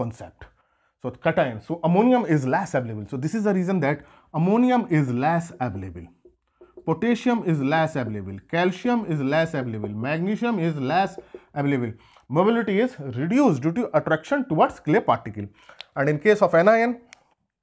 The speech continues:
अगर इसको ब्रीफ में हम समझें, यही, अ, क्ले पार्टिकल है, नेगेटिव चार्ज है, यहाँ पे जो है एनायंस हैं, एनायंस, एनायंस के और इनके बीच क्या होगा, रिपल्शन फोर्स होगा,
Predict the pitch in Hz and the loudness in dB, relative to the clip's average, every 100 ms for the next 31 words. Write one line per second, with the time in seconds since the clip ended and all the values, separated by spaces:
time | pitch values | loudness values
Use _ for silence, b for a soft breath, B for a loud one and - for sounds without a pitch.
0 | _ _ - - 131 131 143 113 165 170 | _ _ -18 -6 -4 -4 -4 -2 -2 0
1 | 190 180 190 202 214 B B B B 120 | 0 2 0 0 -2 B B B B -4
2 | 135 165 165 - 131 123 151 175 175 190 | 0 0 -2 -6 -4 0 0 2 0 0
3 | 202 190 185 135 131 196 185 190 180 190 | 0 0 0 0 -2 -2 2 2 2 -2
4 | 190 b b b 113 139 240 247 170 160 | -4 b b b -10 0 0 4 2 2
5 | 139 143 147 147 147 143 139 147 233 240 | -2 2 4 6 4 2 0 4 4 4
6 | - 143 139 - b b b _ _ _ | 2 2 0 -6 b b b _ _ _
7 | _ _ - 127 139 151 131 131 131 - | _ _ -12 -6 -2 -2 -2 -4 -8 -20
8 | _ _ _ _ _ 120 156 156 208 240 | _ _ _ _ _ -6 -2 0 2 0
9 | 240 180 170 160 170 175 160 - 160 160 | 0 0 2 2 2 0 -2 0 2 2
10 | 160 123 139 151 147 208 170 123 117 110 | -2 -4 0 0 0 -2 -2 -4 -6 -6
11 | 95 92 | -10 -12